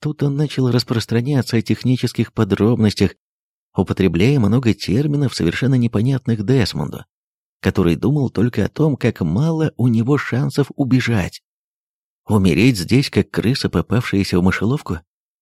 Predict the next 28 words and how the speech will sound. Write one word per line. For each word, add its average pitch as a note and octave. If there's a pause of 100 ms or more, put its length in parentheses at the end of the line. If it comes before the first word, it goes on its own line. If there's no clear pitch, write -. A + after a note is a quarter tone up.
(240)
если G#2
б -
хоть G#2+
сорвать G2+
платок G2+
и G#2
крикнуть B2
«Помогите!» C#3+ (960)
«Слушайте A2+
же, F2 (340)
когда A2+
вам A#2+
говорят!» — A#2+ (420)
сердито F#2
крикнул F#2
Прайор F2+
и A#2+
ударил A#2+
его G#2+
по G2+
спине. G#1+ (500)
«Простите, -
голубчик», A2 (640)
тотчас G2
же F2
вкрадчиво F2+
прибавил E2
он, A#1+